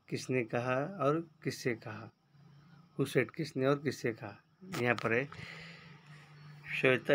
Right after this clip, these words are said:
is very beautiful girl, isn't she?" राइटर ने मीना से कहा, ठीक है। फिर उसके बाद दूसरा सेंटेंस है, "When a pony is young, he looks handsome।"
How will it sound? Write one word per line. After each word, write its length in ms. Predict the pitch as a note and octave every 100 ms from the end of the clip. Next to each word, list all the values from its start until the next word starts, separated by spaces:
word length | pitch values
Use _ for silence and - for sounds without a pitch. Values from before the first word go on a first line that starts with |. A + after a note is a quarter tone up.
| C3+
is 160 | C#3 B2+
very 240 | B2+ B2+ B2+
beautiful 480 | B2+ A#2 C3 C3 B2+ A#2
girl, 180 | A#2 A2 A2 _ _ _
isn't 340 | C3 A#2 C#3 C3+
she?" 180 | - D3 F3+ - _ _ _ _ _ _ _ _ _ _ _ _ - _ _ _ _ _ _ -
राइटर 500 | B2 A#2+ A2+ C3 B2+
ने 240 | C3 C#3+
मीना 340 | D3 B2 A#2 A2+
से 200 | A2 G#2
कहा, 260 | G#2 G#2 -
ठीक 140 | C#3 D3
है। 120 | D3+ D3 _ _
फिर 120 | -
उसके 200 | C#3+ -
बाद 160 | B2 B2
दूसरा 280 | A#2+ A2+ B2
सेंटेंस 440 | A#2 A#2 A#2 A2+
है, 140 | A#2 B2 D3 _ _ _ _ - - _ _ _ C3
"When 300 | C3 C#3+ C#3+
a 40 | C#3 C3+
pony 280 | B2 C3 C3+
is 100 | B2 A#2
young, 240 | B2 A#2+ A2 G#2 _ _ _ _
he 120 | C3 B2+ B2
looks 240 | C3+ C3+ -
handsome।" 480 | B2 A#2+ A2 B2 A2